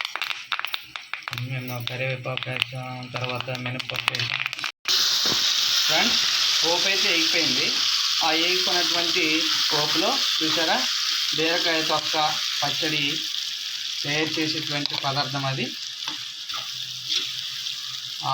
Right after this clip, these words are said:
అయిపోయినటువంటి అంటే వేగిపోయినటువంటి పోపులో ఆ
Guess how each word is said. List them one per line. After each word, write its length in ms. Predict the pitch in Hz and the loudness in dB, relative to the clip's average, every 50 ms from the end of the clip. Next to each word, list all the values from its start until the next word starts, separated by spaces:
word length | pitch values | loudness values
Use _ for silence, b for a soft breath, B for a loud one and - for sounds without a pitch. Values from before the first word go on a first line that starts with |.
| 131 139 | 2 2
అయిపోయినటువంటి 760 | 139 147 151 - 160 156 156 151 156 151 151 143 139 147 147 147 147 147 139 123 120 - - - - - - - - - - | 2 0 -2 -2 0 0 0 0 0 -2 -2 -2 -2 -2 0 0 0 0 0 -2 -2 -2 -2 -4 -4 -4 -8 -8 -10 -10 -8
అంటే 180 | 139 139 156 202 190 180 | -6 -4 -2 0 0 2
వేగిపోయినటువంటి 720 | 165 156 160 165 160 151 - 160 160 151 143 156 151 139 127 - | 2 2 2 2 2 0 0 0 0 0 0 -2 -4 -4 -6 -4
పోపులో 380 | 143 139 135 139 139 151 185 233 - - - - - - - - - - - - - - - - - - 131 | -4 -4 -4 -4 -2 -2 -2 -4 -4 -8 -12 -12 -12 -10 -8 -8 -8 -10 -12 -14 -14 -14 -14 -14 -12 -6 -4
ఆ 80 | 127 | 0